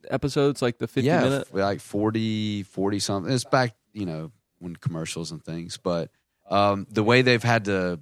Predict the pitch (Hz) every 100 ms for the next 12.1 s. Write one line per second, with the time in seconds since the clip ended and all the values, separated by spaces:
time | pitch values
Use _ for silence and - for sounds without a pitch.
0 | - 98 90 107 113 117 101 - 104 104
1 | 90 98 92 - 92 92 95 90 - 92
2 | 90 87 82 80 - - 110 107 104 101
3 | 101 98 98 95 104 _ _ _ - 104
4 | 104 107 113 98 95 - 98 98 - -
5 | _ _ - 104 98 78 95 - 120 -
6 | 120 123 123 98 87 82 _ _ _ 95
7 | 95 87 80 82 - _ _ _ 98 95
8 | 92 87 80 80 80 - 82 82 80 64
9 | - - 92 82 90 _ _ _ _ 98
10 | 98 98 98 90 160 165 104 110 113 -
11 | - - 160 156 165 - 120 104 82 78
12 | 85